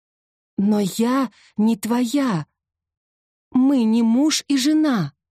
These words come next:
лепечу я. «Я даже не его подружка. Уже нет». В груди оборотня зарождается низкое рычание. «Я собирался спросить у тебя.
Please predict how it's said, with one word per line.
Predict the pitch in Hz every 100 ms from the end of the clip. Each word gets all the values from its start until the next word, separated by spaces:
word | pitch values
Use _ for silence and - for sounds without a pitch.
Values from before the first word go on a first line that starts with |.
| _ _ _ _ _ -
лепечу | 180 185 180 202
я. | 190 165 139 - _ _ _ _ _ _ _ _ _ _ _ _ -
«Я | 175 180
даже | 175 180 208
не | 226
его | 214 180
подружка. | 202 233 170 196 - - 185 135 _ _ _ _ -
Уже | 208 185 226 226
нет». | 160 196 160 - - _ _ _ _ _ _ _ _ _ _ _ -
В |
груди | 165 196 180 185 -
оборотня | 196 208 226 240 254 247 -
зарождается | 175 180 175 147 170 175 175 185
низкое | 165 151 - 160
рычание. | 165 - 170 139 135 131 151 - _ _ _ _ _ _ _ _ _ _ _ _
«Я | 180 170 156
собирался | 151 170 160 160 160 151 151 -
спросить | 165 - 190 202 196 - 165 -
у | 175
тебя. | 180 226 165 139 131